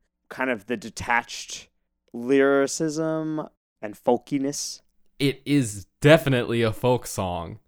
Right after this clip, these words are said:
Speaker 2: in a way that's, like, non-negotiable.
Speaker 1: Yeah, and it's not about necessarily the, the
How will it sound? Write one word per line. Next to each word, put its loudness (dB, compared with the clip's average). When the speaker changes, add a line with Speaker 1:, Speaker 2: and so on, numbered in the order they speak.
Speaker 2:
in -4
a -2
way 0
that's, -6
like, -8
non-negotiable. -4
Speaker 1:
Yeah, 2
and 0
it's 0
not 4
about 2
necessarily -4
the, -4
the -8